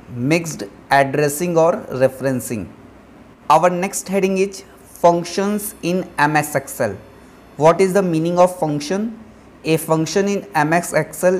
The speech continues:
is a predefined formula that allow us to perform a particular kind of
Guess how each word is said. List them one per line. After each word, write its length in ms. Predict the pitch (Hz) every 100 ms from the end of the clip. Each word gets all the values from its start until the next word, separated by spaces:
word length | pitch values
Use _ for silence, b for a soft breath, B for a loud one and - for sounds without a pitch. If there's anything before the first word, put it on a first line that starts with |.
| 185
is 160 | 175 165
a 80 | 190
predefined 760 | - 165 170 170 160 165 175
formula 640 | - 147 143 147 156 190 B B B
that 360 | 131 160 185 -
allow 360 | 151 147 170 180
us 180 | 180
to 100 | 180
perform 500 | 175 151 143 127 165
a 80 | 175
particular 580 | 170 143 139 147 170 180 180
kind 340 | 143 160 165
of 240 | 170 -